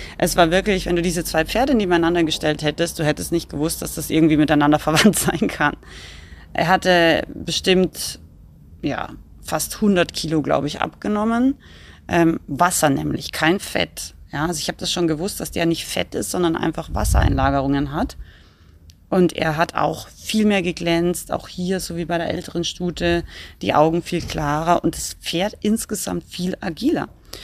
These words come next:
Und die Besitzerin hat zu mir gesagt, „Sandra, ist echt krass, ich hab ihn schon so lange“, ich glaub, sie hatte ihn sogar, seitdem er drei war. Und er war immer so, ja, wie so eine schwere Lokomotive, die <laughs> erstmal wirklich lange braucht, bis sie ein bisschen in Bewegung kommt.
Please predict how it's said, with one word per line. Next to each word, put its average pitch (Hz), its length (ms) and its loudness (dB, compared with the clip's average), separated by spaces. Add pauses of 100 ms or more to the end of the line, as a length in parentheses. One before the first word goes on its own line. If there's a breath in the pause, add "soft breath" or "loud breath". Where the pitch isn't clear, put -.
(340 loud breath)
Und 175 140 2
die - 20 2
Besitzerin 208 500 0
hat 202 140 0
zu - 80 -6
mir 185 140 -2
gesagt, 180 340 0
„Sandra, 180 240 0
ist - 160 -6
echt - 220 -6
krass, 180 400 -4
ich - 160 -4
hab 170 100 -2
ihn 180 100 0
schon 175 220 -4
so 170 200 -4
lange“, 214 260 2
ich - 80 -4
glaub, 175 160 -4
sie 165 160 -6
hatte 180 200 -6
ihn 175 140 -2
sogar, 170 280 -2
seitdem 165 280 -6
er 160 120 0
drei 156 440 0
war. 156 380 -2 (1080)
Und 165 140 2
er 165 120 2
war 160 160 4
immer 190 320 4
so, 170 360 -2 (760 soft breath)
ja, 147 120 -8 (120)
wie 170 100 -4
so 175 120 0
eine 170 120 6
schwere 170 340 0
Lokomotive, 170 720 -2
die 160 100 -4
<laughs> - 0 -
erstmal - 440 2
wirklich - 340 0
lange 175 300 2
braucht, 156 280 0
bis 180 120 -6
sie - 80 -2
ein 156 60 4
bisschen 156 320 0
in 147 60 0
Bewegung 147 380 4
kommt. 165 460 -4